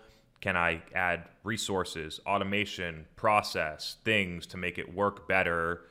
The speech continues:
and be able to do it more consistently and scalably? And then step five would be to actually go out and scale it, which would be more volume, more posts, more th-, whatever, more money if it's in a paid channel or something like that. So, uh, podcast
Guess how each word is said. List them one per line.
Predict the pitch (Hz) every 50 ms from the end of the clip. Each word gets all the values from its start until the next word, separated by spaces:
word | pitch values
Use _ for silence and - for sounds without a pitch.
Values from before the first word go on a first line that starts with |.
| - _ _ -
and | 90 87 82 - -
be | - 92
able | 92 90 92
to | 87 -
do | 101 98
it | 85 80
more | 92 92
consistently | - - 98 95 - - 98 - - 101 82 92 90 85
and | 82 -
scalably? | - - 90 87 85 80 73 78 80 73
And | 73 - - - - - - - - - - -
then | 98 95
step | - - 110 95 - -
five | - 101 95 92 90 85
would | 92 87
be | 80 92 87
to | 80 69
actually | 85 90 - - - 95 95 90 87 87
go | - - 92 90 87
out | 87 76
and | 71 85
scale | - - - - 92 85 78 78
it, | 76 62
which | 82 - -
would | 85 76
be | 90 85 80 78 80 78 - -
more | - 87 95 98 101 101
volume, | 90 95 92 90 92 90 90 90 90 92 90 87 87
more | 87 90 92 95
posts, | 90 - - 98 92 90 90 87 - - - -
more | 87 85 87 87
th-, | - - - -
whatever, | 85 95 98 98 98 90 95 95 92 90 90 - - -
more | - 85 92 95 95
money | 92 90 90 92 92 95 92 95
if | 92 87 92
it's | 87 -
in | 90 80
a | 80
paid | - - - 92 92 90 85
channel | - 92 90 87 85 85 82
or | 80
something | - - 87 85 82 82
like | 78 73 -
that. | - 76 71 - - - - - - - - - - - - - - - - _ _ _
So, | - - - 101 90 87 85 85 82 78 - - - - - - - -
uh, | 73 76 82 - - -
podcast | - 104 107 113 113 113 - 131 123 123 131 143 147 - - - -